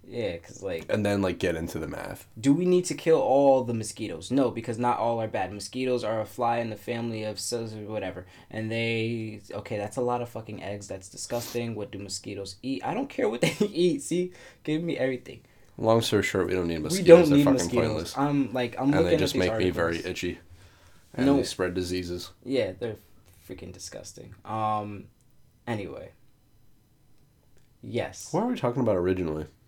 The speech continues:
Speaker 1: We were talking about y-, Save the Turtles.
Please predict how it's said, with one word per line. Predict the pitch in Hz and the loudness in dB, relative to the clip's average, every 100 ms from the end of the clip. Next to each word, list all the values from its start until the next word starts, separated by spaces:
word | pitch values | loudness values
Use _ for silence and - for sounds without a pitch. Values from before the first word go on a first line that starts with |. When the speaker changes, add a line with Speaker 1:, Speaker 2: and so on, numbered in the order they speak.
| - | -16
Speaker 1:
We | - 123 | -6 -4
were | |
talking | 117 143 135 139 139 | -2 0 0 4 4
about | 92 120 117 113 110 - - - - - - | 4 0 0 2 0 -4 -10 -20 -16 -18 -18
y-, | - 113 104 | -12 -10 -8
Save | - - 135 131 123 | -4 4 6 6 4
the | 120 | 0
Turtles. | 127 117 107 98 104 - | 2 2 2 -4 -8 -14